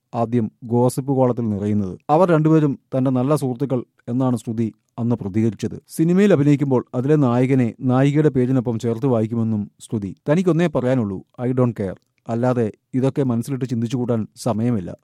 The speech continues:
ആത്മാർത്ഥതയോടെ കാര്യങ്ങൾ ചെയ്യുക, വിവാദങ്ങൾക്ക് ചെവി കൊടുക്കാതിരിക്കുക. അതാണ്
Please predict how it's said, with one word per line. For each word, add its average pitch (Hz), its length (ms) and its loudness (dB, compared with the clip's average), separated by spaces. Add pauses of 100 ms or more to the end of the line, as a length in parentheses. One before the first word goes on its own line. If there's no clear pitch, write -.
(140)
ആത്മാർത്ഥതയോടെ 143 760 0
കാര്യങ്ങൾ 120 320 0
ചെയ്യുക, 98 360 -4 (100)
വിവാദങ്ങൾക്ക് 123 680 2 (300)
ചെവി 135 180 2
കൊടുക്കാതിരിക്കുക. 110 680 -2 (280)
അതാണ് 135 380 0